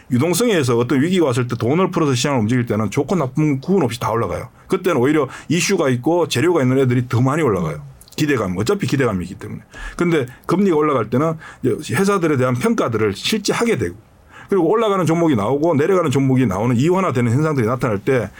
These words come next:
시장이, 시장은 항상 돈이 있고 이 돈들은 돈을 대-, 돈이 되는 곳을 쫓아다니거든요.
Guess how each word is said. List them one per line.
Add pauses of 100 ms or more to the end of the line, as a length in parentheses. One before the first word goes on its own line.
(240)
시장이,
시장은
항상
돈이
있고
이
돈들은
돈을
대-,
돈이
되는
곳을
쫓아다니거든요.